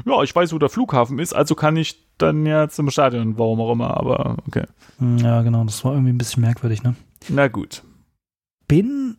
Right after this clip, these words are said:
Speaker 2: an einer großen Stahlbrücke angelangt.
Speaker 1: Mhm.
Speaker 2: Ich werde übrigens seit einer ganzen Weile von einer Handvoll Infizierter verfolgt.
Speaker 1: Ach, das fällt ihm jetzt mal eben so ein, oder was?
Speaker 2: Sie sind sehr langsam, aber wirklich verdammt hartnäckig. Man könnte sagen, ich habe mich beinahe schon an sie gewöhnt.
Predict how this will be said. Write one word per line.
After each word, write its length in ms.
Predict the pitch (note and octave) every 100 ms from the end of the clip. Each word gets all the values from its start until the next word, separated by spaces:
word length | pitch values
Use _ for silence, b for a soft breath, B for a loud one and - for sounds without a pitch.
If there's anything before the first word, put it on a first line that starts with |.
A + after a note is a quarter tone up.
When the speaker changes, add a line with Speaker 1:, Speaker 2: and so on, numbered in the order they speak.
| _ -
Speaker 2:
an 180 | E3 E3
einer 320 | - B2+ B2 G#2+
großen 800 | - - - A#2+ F3+ F#3+ F#3 F3
Stahlbrücke 800 | - - - G2+ G2+ - A2 -
angelangt. 640 | - - - - _ - _ _ _ -
Speaker 1:
Mhm. 480 | G#2 G#2 A2 F3+ - - _ _ _ _ b b -
Speaker 2:
Ich 180 | A2+ A#2
werde 200 | D3+ -
übrigens 340 | D3+ D3 C#3+
seit 160 | C#3 -
einer 180 | A#2+ A#2
ganzen 360 | A2 C3+ E3
Weile 200 | B2+ C3
von 160 | C#3 C#3
einer 260 | C3 A#2+ G#2+
Handvoll 360 | D3+ - D#3+
Infizierter 600 | D3+ B2+ A#2+ - - -
verfolgt. 600 | D#3 A2+ - G#2 G2+ - - _ _ -
Speaker 1:
Ach, 120 | D3
das 220 | F3 -
fällt 320 | - G#3+ C3+
ihm 80 | G3
jetzt 240 | A3 C#4
mal 160 | F3 C#3
eben 180 | C#3 B2+
so 120 | C3+
ein, 240 | B2 B2+ B2+
oder 180 | B2
was? 300 | B2 A#3+ - _ _ -
Speaker 2:
Sie 180 | -
sind 240 | A2+ D#3+ F3+
sehr 240 | - C#3+
langsam, 460 | D#3+ F#3 D#3 G#2+ B2
aber 260 | A2 G#2
wirklich 500 | G#2+ C#3 - F#3+ - -
verdammt 580 | A#2+ - - C#3 D#3+
hartnäckig. 680 | F3 C#3+ - A2 - D3+ -
Man 160 | A2 -
könnte 240 | G3 G#3+
sagen, 360 | F3 D#3 F3+ F#3+
ich 200 | C3+ -
habe 220 | C#3 D#3
mich 220 | D3 -
beinahe 420 | A#2+ A#2+ D#3+ D#3
schon 180 | D#3 D#3+
an 120 | C#3
sie 120 | C#3 C#3
gewöhnt. 540 | C3 D#3 C#3 G#2+